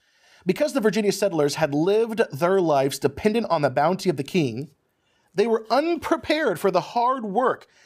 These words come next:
necessary to survive in the new lands. Consequently, of the original one hundred and four colonists who arrived in Jamestown, two-thirds were dead within six months. Two years later,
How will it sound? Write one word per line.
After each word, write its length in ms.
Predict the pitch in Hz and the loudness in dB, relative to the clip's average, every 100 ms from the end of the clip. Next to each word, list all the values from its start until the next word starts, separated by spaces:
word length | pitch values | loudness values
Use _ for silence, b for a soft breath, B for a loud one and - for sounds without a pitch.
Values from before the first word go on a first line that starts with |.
| b | b
necessary 560 | 156 247 302 - 165 165 | -2 0 0 0 0 0
to 100 | 196 | -2
survive 500 | 196 180 180 175 165 | 0 0 0 0 0
in 60 | 170 | 0
the 80 | |
new 160 | 165 165 | 2 2
lands. 520 | 170 208 - - - _ b b b - | 2 -2 -4 -14 -18 _ b b b -8
Consequently, 880 | 214 254 277 302 262 220 139 175 - B B B | 0 0 2 2 0 0 0 -2 -6 B B B
of 140 | 165 175 | -4 0
the 80 | 175 | 0
original 340 | 202 180 151 | 0 0 0
one 120 | 151 | 0
hundred 300 | 143 196 220 | 0 -2 0
and 120 | 196 | -2
four 500 | - 185 143 110 175 - _ _ _ - | 0 0 2 2 -2 -8 _ _ _ -10
colonists 460 | - 196 165 170 - | -2 0 0 -2 0
who 120 | 160 | 0
arrived 280 | 143 160 156 | 2 0 0
in 100 | 139 | -2
Jamestown, 640 | 151 165 - 123 87 123 - b b b | -2 -2 0 0 0 -6 -12 b b b
two-thirds 800 | - 302 320 311 254 214 170 151 | -2 2 2 0 0 2 2 0
were 140 | 160 156 | 0 0
dead 260 | 170 165 | 0 2
within 240 | 151 147 131 | 2 0 -2
six 320 | - 143 - | -2 -4 -2
months. 400 | 120 - - - _ _ _ B B B - | -2 -4 -14 -16 _ _ _ B B B -2
Two 140 | 202 | 0
years 240 | 208 185 175 | 4 2 2
later, 320 | 190 277 | 0 0